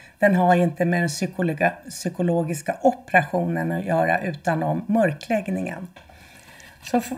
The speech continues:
fortsätter vi titta vidare om det här, äh, saceur. saceur, det låter ju franskt, men Supreme Al-, Allied Commander Europe, saceur,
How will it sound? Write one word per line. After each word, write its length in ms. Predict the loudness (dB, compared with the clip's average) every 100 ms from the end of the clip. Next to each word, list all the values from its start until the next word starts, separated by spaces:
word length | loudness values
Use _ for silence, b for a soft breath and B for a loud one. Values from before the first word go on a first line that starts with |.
| -4
fortsätter 600 | 2 2 4 4 4 2
vi 80 |
titta 300 | -4 0 2
vidare 360 | 2 2 6 6
om 120 | 8
det 60 | 4
här, 280 | 6 4 4
äh, 300 | 2 2 -2 -6 b b b b -18
saceur. 1160 | -10 4 4 4 -6 2 4 4 2 0 -6 -14
saceur, 800 | -12 -2 -2 0 0 2 0 -4
det 140 | -6
låter 240 | -4 -4 -6
ju 60 |
franskt, 560 | -2 2 2 0 -2 0
men 220 | 0 0 B B B B B
Supreme 920 | -10 4 4 4 4 6 6 6 4 -4 _ _ _ _ 0
Al-, 360 | 4 4 2 -6 _ -2
Allied 720 | 2 4 4 6 6 6 -2
Commander 760 | 0 4 6 4 4 4 4 0
Europe, 680 | -2 2 2 2 0 -2 -16 -20 B B B B B
saceur, 1080 | -10 2 2 2 -2 0 2 0 -6 -8